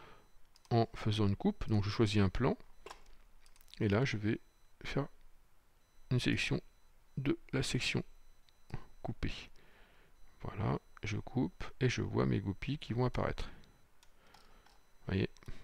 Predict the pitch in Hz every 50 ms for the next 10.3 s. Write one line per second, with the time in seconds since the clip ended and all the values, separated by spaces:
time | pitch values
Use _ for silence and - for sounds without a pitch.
0 | - - - - - 104 - - - - - - - - - - - - - -
1 | - - - - - - - - 131 175 - - - - - - - - - -
2 | - - - - - - - - - - - - - - - - - - - -
3 | - - - - - - - - - - - - - - - - - - - -
4 | - - 135 - - - - - 113 101 101 95 90 92 - - 107 104 - -
5 | - - - - 147 185 - - - - - - - - - - - - - -
6 | - - - - - - - - - - - - - - - - - - - -
7 | - - - - - - - - - - - 127 147 160 - 143 135 - - 135
8 | 120 113 110 - - 117 113 117 - - - - 135 131 123 123 - - 113 113
9 | 110 - - 107 98 101 95 92 95 - - - - - - - - - - -
10 | - 101 110 139 226 -